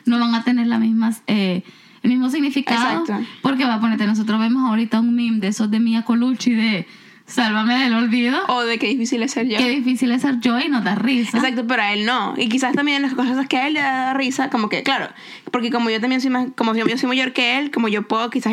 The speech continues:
Speaker 2: tratar de entender lo que a él le da risa, pero no siempre me da la misma risa que le da a él, ¿me explico?
Speaker 1: Ujú.
Speaker 2: O sea, como tipo, cosas, hay cosas que él me ha pasado, me ha pasado que me queda así como
Speaker 1: Ah, o incluso de lo que te divierte, porque ponete, ahorita los niños están como que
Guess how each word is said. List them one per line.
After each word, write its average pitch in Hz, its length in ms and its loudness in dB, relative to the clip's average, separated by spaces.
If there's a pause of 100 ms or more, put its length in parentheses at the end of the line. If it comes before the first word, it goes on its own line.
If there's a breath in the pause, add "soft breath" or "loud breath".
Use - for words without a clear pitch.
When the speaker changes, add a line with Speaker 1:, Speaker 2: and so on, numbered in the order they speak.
(120)
Speaker 2:
tratar 214 240 -2
de 208 80 -2
entender 220 240 -2
lo 220 100 -2
que 277 80 -2
a 180 60 0
él 185 60 -2
le 190 60 -2
da 208 80 -2
risa, 233 360 -4 (360 loud breath)
pero 233 140 0
no 226 80 0
siempre 240 240 -2
me 240 100 0
da 190 120 0
la 190 80 -2
misma 202 200 0
risa 208 140 -2
que 196 80 -4
le 165 80 -2
da - 160 0
a 214 60 -2
él, - 80 -4
¿me - 60 -6
explico? - 340 -4
Speaker 1:
Ujú. 247 380 -2
Speaker 2:
O 226 40 -10 (140)
sea, 240 180 -4
como 226 160 0
tipo, 220 220 -2
cosas, 226 180 -2
hay 165 100 -2
cosas 254 220 -2
que 269 80 -4
él 247 80 0
me 254 60 0
ha 247 40 0
pasado, 240 280 0
me 233 80 -2
ha 226 60 -4
pasado 262 260 -2
que 240 100 -2
me 233 80 -2
queda 190 160 -2
así 202 160 -6
como 220 380 -4 (640 loud breath)
Speaker 1:
Ah, 294 260 0
o 269 40 0
incluso 254 420 0
de 285 60 0
lo 277 100 -2
que 262 100 -4
te 233 100 -2
divierte, 233 360 0
porque 247 260 -2
ponete, 220 300 0
ahorita 208 340 0
los 247 120 2
niños 240 320 2
están 240 200 0
como 214 260 0
que 208 220 0